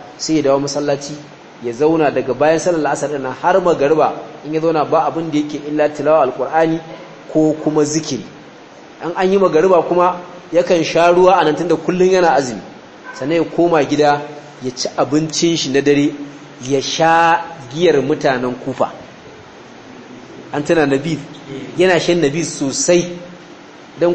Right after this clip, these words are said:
ko biki aka gaishe sai ya ce, "A san mata Nabizun?" Za a kawo Nabiz, in aka ce, ya ce, "To, la ahduru.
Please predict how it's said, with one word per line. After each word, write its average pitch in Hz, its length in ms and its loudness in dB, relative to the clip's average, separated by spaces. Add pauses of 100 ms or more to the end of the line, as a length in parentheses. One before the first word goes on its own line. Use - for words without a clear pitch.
ko 202 480 4
biki 156 240 -4
aka 170 240 2
gaishe 139 240 -4
sai 147 140 -6
ya 151 120 2
ce, 151 200 -6 (880)
"A 143 80 -6
san 190 300 0
mata 202 260 2
Nabizun?" 190 500 0 (920)
Za 180 280 4
a 196 80 2
kawo 208 380 6
Nabiz, 202 360 2
in 180 60 -2
aka 185 220 2
ce, 185 120 0
ya 175 200 4
ce, 151 140 -6
"To, 139 120 -2
la 151 280 2
ahduru. 120 240 -8